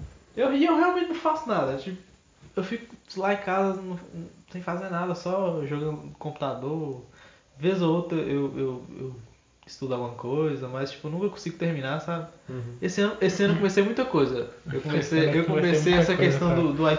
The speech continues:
Speaker 3: Todo mundo.
Speaker 1: Option. Eu ia, eu tava querendo estudar pra concurso. <coughs> É,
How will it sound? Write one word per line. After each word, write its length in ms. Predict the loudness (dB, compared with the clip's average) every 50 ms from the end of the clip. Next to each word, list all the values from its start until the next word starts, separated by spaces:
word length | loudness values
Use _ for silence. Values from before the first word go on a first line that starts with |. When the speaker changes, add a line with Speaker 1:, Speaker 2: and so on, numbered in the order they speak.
| 4 6 6
Speaker 3:
Todo 80 | 8 8
mundo. 180 | 8 8 8
Speaker 1:
Option. 280 | 6 4 2 0 0 0 -2 -8 -16 -18 -20 -20 -16 _ 0
Eu 260 | 4 6 8 8 8
ia, 120 | 8 8 6 4
eu 240 | 2 0 -2 -4 -6
tava 320 | -6 -2 0 0 0 2
querendo 200 | 2 0 0 0
estudar 260 | 0 -2 0 0 0 0
pra 100 | 0 -2
concurso. 640 | -4 -6 -6 -4 -4 -2 -2 -2 -4 -6 -10 -18 -20 _ _ 0
<coughs> 340 | 0 0 0 -4 -8 -12 -12 -12 -14 -16 -20 -20 _ _ _ _ _ _ _ _ _ _ _ _ _ _ _ _ _ _ _ _ _ _ _ _ _ -18 -12 -8
É, 340 | -6 -4 -4 -4 -6 -6